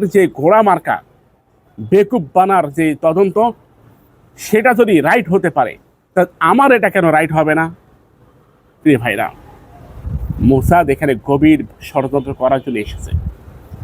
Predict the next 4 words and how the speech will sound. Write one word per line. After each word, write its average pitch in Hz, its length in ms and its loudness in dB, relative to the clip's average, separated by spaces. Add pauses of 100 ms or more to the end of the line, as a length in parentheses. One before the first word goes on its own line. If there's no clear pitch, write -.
(100)
মোসাদের 147 340 2 (100)
কর্মকাণ্ড 147 500 2 (760)
খুব 139 120 -2 (180)
ভয়ঙ্কর। - 460 -2